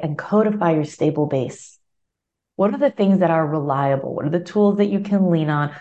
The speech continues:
What are the processes that can be put in place? And if you're doing low six figures, if you haven't already done all three of these things, you're very ready.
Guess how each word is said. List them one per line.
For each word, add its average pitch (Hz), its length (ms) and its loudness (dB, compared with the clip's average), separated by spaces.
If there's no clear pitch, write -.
What - 80 -2
are 147 40 -2
the 165 80 0
processes 180 880 0
that - 240 -2
can - 120 -4
be 160 80 0
put 165 200 -2
in 160 120 0
place? 151 320 0
And 196 100 6
if 196 120 2
you're 226 100 2
doing 269 220 4
low 247 100 6
six 226 280 -4
figures, 185 360 0
if 185 140 -4
you 202 80 4
haven't 214 280 0
already 190 240 2
done 175 220 2
all 170 180 2
three 170 200 0
of 175 80 2
these 208 200 2
things, 285 360 2
you're 156 340 0
very 202 380 4
ready. 147 500 -4